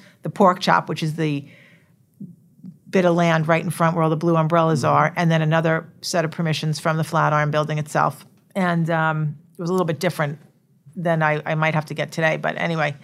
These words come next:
Speaker 1: that being said, um, I got permission, and, um, they said to me, "Here's the day you can shoot at nine eleven."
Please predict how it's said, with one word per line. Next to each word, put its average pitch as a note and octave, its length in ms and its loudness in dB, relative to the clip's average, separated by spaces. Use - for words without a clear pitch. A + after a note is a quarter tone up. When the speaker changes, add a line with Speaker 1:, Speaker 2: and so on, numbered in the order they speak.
Speaker 1:
that F3 160 0
being E3+ 160 -2
said, E3 300 0
um, D#3+ 520 2
I F#3 80 0
got F#3 240 0
permission, E3+ 560 -2
and, D#3+ 560 -4
um, D#3+ 480 -6
they E3+ 120 -4
said E3+ 220 -4
to E3 100 -8
me, E3 260 -6
"Here's F#3 280 2
the F3+ 80 -4
day F3 140 0
you D#3+ 80 -2
can E3 120 -4
shoot E3 220 -4
at D3+ 120 -6
nine D3+ 180 -4
eleven." C#3+ 420 -4